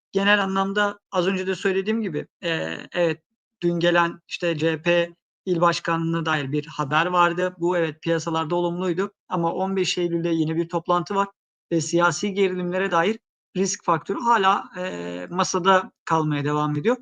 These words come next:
Dolayısıyla bir taraftan beklentilere dahil olmuş fiyatlamaların, e, etkisi, diğer taraftan da risk algısının devam ediyor olması dün borsa tarafında gelen bu iki güzel habere adıma rağmen açıkçası baktığımızda,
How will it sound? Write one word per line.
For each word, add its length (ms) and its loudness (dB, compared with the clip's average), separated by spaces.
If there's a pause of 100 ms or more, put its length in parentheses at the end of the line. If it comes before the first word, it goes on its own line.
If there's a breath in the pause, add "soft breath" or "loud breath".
(520)
Dolayısıyla 600 4
bir 80 -8
taraftan 520 4
beklentilere 720 2
dahil 340 2
olmuş 320 0
fiyatlamaların, 800 0 (720)
e, 420 -2
etkisi, 560 -2
diğer 240 4
taraftan 560 2
da 260 2 (200)
risk 240 0
algısının 520 2
devam 300 2
ediyor 200 0
olması 400 -4
dün 260 -2
borsa 320 -2
tarafında 640 -2 (280)
gelen 320 2
bu 100 0
iki 300 -4
güzel 360 0 (440)
habere 540 2
adıma 360 0
rağmen 300 0 (1080)
açıkçası 500 -4
baktığımızda, 840 2